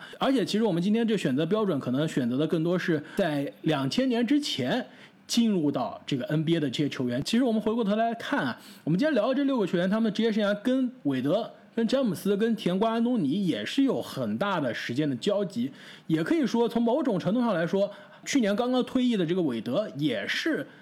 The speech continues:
可以说是二十一世纪初的这个外线的得分高手。但是我同意啊，你说的这个观点，就是说球迷的角度上来说呢，外线的球员，尤其是打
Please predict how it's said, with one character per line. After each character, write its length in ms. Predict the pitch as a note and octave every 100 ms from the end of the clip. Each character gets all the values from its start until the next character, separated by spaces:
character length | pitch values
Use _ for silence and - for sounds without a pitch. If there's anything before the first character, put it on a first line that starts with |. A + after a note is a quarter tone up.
| -
可 140 | -
以 60 | D#3
说 140 | D#3+
是 120 | D3 D#3+
二 200 | D#3 D#3+
十 140 | -
一 140 | C#3+
世 160 | D3 D3
纪 160 | C3 B2
初 220 | - C#3
的 100 | A#2+
这 100 | A#2+
个 160 | A2+
外 300 | A#2 D3 D3+
线 120 | - B2+
的 100 | G#2+
得 120 | A#2
分 100 | B2
高 140 | B2 B2+
手。 120 | - - - - - - -
但 180 | C#4
是 80 | A3
我 160 | A3 C#3+
同 240 | - D3+
意 80 | A#3
啊， 120 | B3+
你 220 | C#3 B2 A#2
说 160 | G#3
的 100 | G#3
这 80 | G3
个 60 | F3+
观 160 | G#3+
点， 100 | E3+
就 80 | D3+
是 120 | D#3+
说 260 | D3 F3+ F#3 - - -
球 160 | G3
迷 140 | D4 E4+
的 100 | B3+
角 160 | D3+
度 80 | E3+
上 140 | F3+
来 140 | D3+ D#3
说 200 | F3+ G#3
呢， 160 | E3+ - - -
外 220 | C4 A#3+
线 160 | F3+ F#3
的 80 | D3+
球 220 | - D#3
员， 360 | D#3 C#3 D3 B2+
尤 200 | F3+ C4+
其 220 | A3 B3+
是 200 | - A3+
打 300 | - A2